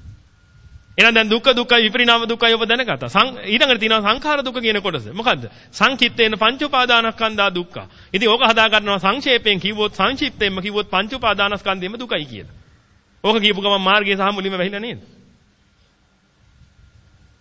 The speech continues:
සංක්ෂේපයෙන්ම කිව්වොත් පංච උපාදානස්කන්ධෙම දුකයි කිව්වට හරියන්නේ නැහැ නේ පින්විතනි. සංකිට්ඨ ඒන පංච උපාදානස්කන්ධා දුක්ඛ.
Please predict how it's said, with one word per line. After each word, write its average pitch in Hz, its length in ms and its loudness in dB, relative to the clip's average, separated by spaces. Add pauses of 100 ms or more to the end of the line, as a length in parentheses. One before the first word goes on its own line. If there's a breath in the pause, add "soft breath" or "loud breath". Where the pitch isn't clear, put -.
(220)
සංක්ෂේපයෙන්ම 214 540 4
කිව්වොත් 208 300 0
පංච 208 240 2
උපාදානස්කන්ධෙම 202 800 0
දුකයි 196 260 -2
කිව්වට 202 240 -2
හරියන්නේ 202 260 2
නැහැ 196 160 0
නේ 220 80 -4
පින්විතනි. 208 340 -6 (280 soft breath)
සංකිට්ඨ 240 760 2 (140)
ඒන 226 340 4
පංච 214 400 0
උපාදානස්කන්ධා 214 1120 0
දුක්ඛ. 208 320 -4